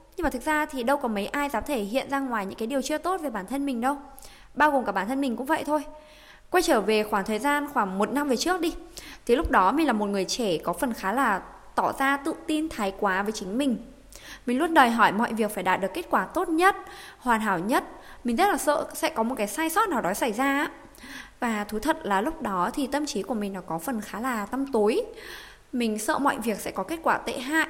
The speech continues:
và mình luôn ám ảnh về cái việc là phải chia sẻ những cái thành tựu của mình như một cái cách để níu giữ những cái gì đã qua á. Nghĩ lại thì mình cảm thấy lúc đó mình tệ thực sự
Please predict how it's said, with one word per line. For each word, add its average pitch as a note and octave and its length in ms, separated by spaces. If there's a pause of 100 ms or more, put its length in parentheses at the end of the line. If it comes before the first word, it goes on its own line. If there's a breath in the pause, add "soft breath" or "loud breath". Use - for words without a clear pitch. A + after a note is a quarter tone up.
và G#3+ 100
mình G3+ 280
luôn F4 280
ám G#3 240
ảnh C4 220
về F#3+ 80
cái F3 140
việc C#4 260
là G3 60
phải F#3+ 200
chia E4 320
sẻ D#4 400
những - 100
cái A3 180
thành B3+ 140
tựu - 240
của G3+ 140
mình F#3 300 (380 loud breath)
như D#4+ 120
một D4 160
cái F3 100
cách - 520
để F#3+ 220
níu G3 340
giữ C4 180
những E4 240
cái G3+ 160
gì A#3 280
đã - 200
qua D4+ 260
á. D#4+ 120 (840 loud breath)
Nghĩ E4+ 100
lại G4 300
thì C4 80
mình G#3+ 300
cảm F#3 180
thấy F#3+ 220
lúc - 160
đó G3+ 260
mình B3+ 340
tệ - 200
thực A3+ 100
sự - 200